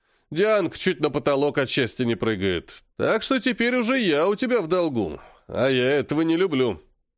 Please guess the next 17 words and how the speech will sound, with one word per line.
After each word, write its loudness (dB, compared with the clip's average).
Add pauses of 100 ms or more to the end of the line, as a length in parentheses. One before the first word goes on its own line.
(580)
Долги 0
от 0
Мальцева 0
мне 0
были 0
не 2
нужны. 0 (340)
А 0
ну 0
как -2
решит, 0
что -2
дешевле 0
будет -2
расправиться -2
с -10
кредитором. -4